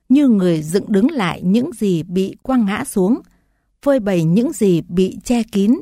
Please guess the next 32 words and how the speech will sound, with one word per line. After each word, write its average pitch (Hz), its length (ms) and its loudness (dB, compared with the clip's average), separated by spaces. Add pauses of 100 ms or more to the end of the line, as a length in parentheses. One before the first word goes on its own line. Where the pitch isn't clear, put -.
(600)
chỉ 185 220 2
đường 175 340 -2
cho 269 160 -4
kẻ 175 300 -2
bị 180 240 -2
lạc 170 280 -4
hướng, 196 260 2 (540)
đem 233 260 2
đèn 170 280 -2
sáng 233 420 -2
vào 170 200 0
trong 240 260 0
bóng 196 180 0
tối, 214 360 -2 (340)
để 196 200 2
những 175 260 0
ai 254 320 0
có 208 180 0
mắt 285 420 -2
có 233 220 -2
thể 139 340 0
thấy 208 220 -2
sắc." 294 260 -8 (840)
Cũng 240 260 0
vậy, 190 280 -2 (460)
chánh 226 260 0
pháp 330 360 -6
đã 185 160 0
được 214 340 -4
tôn 262 200 4
giả 160 360 -2
Gotama 233 760 0